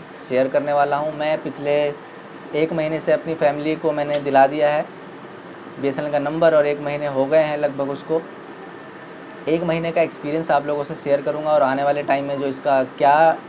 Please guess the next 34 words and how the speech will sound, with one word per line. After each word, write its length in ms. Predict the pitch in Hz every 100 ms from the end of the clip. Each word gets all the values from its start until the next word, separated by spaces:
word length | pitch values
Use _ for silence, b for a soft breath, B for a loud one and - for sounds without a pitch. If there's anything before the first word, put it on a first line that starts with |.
| -
development 500 | 127 131 131 151 147
होने 160 | 139 135
वाला 220 | 135 139
है, 180 | 135 147 -
upgrade 420 | 135 139 143 147
होने 180 | 143 139
वाला 220 | 131 131
है 420 | 131 131 - 123
बीएसएनएल 380 | 131 131 139 135
का 240 | 135 131 127
network 560 | 131 131 135 135 135
system, 420 | 147 131 143 135 131
सारी 240 | 131 147
चीज़ें, 400 | 147 139 139 131 - - - - -
थ्री 160 | 143
जी, 100 | 143
फ़ोर 200 | 139 139
जी, 120 | 143
फ़ाइव 240 | 135 127 131
जी 100 | 139
जो 180 | 139 135
भी 140 | 160
हो, 160 | 139 131 - - - - - - -
तो 120 | 196
इस 160 | 175
चीज़ 180 | 185 175
को 80 | 185
लेकर 260 | 170 165 165
के 100 | 175
सारी 260 | 160 165
चीज़ें 260 | 160 160 160
मैं 100 | 156
आपके 240 | 151 147
साथ 180 | 156 160